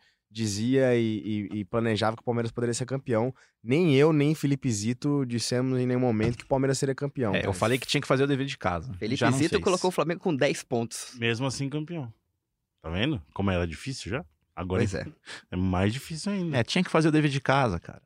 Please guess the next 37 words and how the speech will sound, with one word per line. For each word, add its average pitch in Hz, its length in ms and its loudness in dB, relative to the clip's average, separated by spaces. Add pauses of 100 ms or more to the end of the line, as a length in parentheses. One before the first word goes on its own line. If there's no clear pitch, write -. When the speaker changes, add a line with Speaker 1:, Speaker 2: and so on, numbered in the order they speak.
Speaker 4:
É. 92 140 -4
Speaker 2:
Não 160 100 4
ganhou 139 200 6
do 135 80 2
Corinthians, 127 680 0 (200)
aí 143 200 -4
já 175 140 0
era. 98 280 2
Speaker 4:
E 90 80 -10
ainda 101 240 0
que - 100 -18
foi 127 160 -2
um 123 40 2
resultado 117 440 0
ruim 110 360 2
que - 100 -14
poderia 131 300 0
ter 127 120 -2
sido 127 160 0
muito 117 320 2
pior, 123 340 2
né? 104 180 -4 (280)
Pelo 98 180 -2
jogo, 87 320 -2
do 90 120 -6
jeito 90 280 -4
que - 60 -20
foi 101 120 -4
o 90 60 -2
jogo 92 300 -6
ainda. 120 280 -8 (280)
Speaker 1:
Mas 95 160 -2
são 101 160 2
dez 120 240 6
pontos 117 280 2
de 104 60 -8
diferença 117 880 0